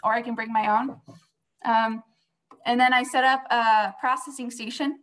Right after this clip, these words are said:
away from the net. And what I get to do is when we catch a bat,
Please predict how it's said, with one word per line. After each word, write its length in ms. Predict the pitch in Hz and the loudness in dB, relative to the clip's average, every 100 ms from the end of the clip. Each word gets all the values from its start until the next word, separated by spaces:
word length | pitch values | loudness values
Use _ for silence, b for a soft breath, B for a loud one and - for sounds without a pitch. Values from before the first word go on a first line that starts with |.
| - | -6
away 300 | 262 240 233 | -2 0 0
from 200 | 247 226 | -2 -2
the 80 | 220 | 0
net. 240 | 220 311 - - - - _ _ _ _ 240 | 2 2 0 -18 -20 -20 _ _ _ _ 2
And 300 | 240 233 240 | 2 4 2
what 160 | 247 | 2
I 80 | 233 | 2
get 200 | 233 - | -2 -10
to 80 | - | -10
do 100 | 226 | -10
is 240 | 226 226 | -6 -2
when 80 | 226 | 0
we 80 | 208 | 0
catch 260 | 202 262 269 | 0 0 2
a 60 | |
bat, 260 | 196 214 | 2 2